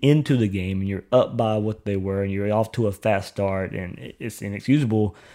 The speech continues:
uh, at, at, at that point. Uh, so, um, Wyoming, Wyoming, as I said, you know, they reversed their fortunes in the second quarter,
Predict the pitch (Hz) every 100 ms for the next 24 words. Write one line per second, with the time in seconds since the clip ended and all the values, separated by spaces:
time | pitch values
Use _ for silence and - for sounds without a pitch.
0 | - 104 98 92 90 98 95 104 101 -
1 | 107 101 101 98 98 95 - 101 95 95
2 | - 98 98 95 120 107 101 92 - -
3 | - - 113 107 104 104 107 123 113 113
4 | 107 - _ 123 - 117 113 113 143 123
5 | 110 - - 107 101 - 120 104 107 101
6 | 101 98 110 - 107 - 131 123 104 101
7 | - - 98 - - 151 101 92